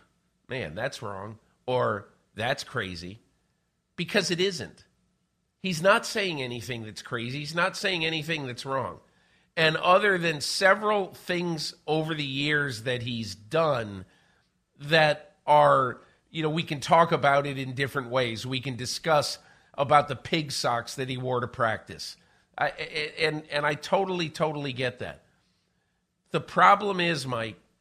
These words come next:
the question is, when you are in the middle of a football season, is this really what you want out of a player on your team, who, especially a player who is not playing very much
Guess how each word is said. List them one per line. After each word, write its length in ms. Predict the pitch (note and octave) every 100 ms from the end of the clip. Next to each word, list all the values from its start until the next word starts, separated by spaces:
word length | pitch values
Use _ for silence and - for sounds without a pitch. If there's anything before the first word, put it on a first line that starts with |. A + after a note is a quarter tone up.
| _
the 60 | -
question 540 | - E3 E3 - E3 C#3
is, 400 | A2+ G#2 G#2 - _ _ _ _ _ _ -
when 260 | C#3+ D3+
you 240 | D#3 F3+ G3
are 140 | G3
in 140 | F#3
the 60 | F3+
middle 280 | E3 E3 E3
of 100 | D3
a 80 | C#3+
football 460 | D3+ C3+ B2+ A2+
season, 560 | G2+ - G2 E2+ F#2 A2+ _ _ _ _ _ _ _ _ _ _ _ _
is 380 | C#3+ C#3+ A2+ A#2+
this 440 | D3 E3 E3 - -
really 680 | A#2 B2+ D3 D3+ D3+ D3 C#3+
what 320 | C3 C3+ C#3
you 140 | B2+ B2+
want 440 | B2+ C3+ A#2+ A2+ - _ _ _ _
out 240 | B2 C#3 C#3+
of 120 | B2+
a 100 | C3+
player 440 | - C3+ C3+ C3
on 140 | C3 B2+
your 140 | B2
team, 480 | A#2 E3 E3 A2+ G#2+ _ _ _ _ _ -
who, 200 | D#3 D#3+
especially 680 | C#3+ - - F3 - D#3 C#3+
a 60 | C3+
player 380 | - D3 D3+
who 200 | C#3+ D3 C#3
is 120 | A#2+
not 460 | C3 C3+ - _
playing 400 | - C#3 D#3 D#3
very 280 | A2+ G#2+ G2+
much 380 | F#2+ D#2+ -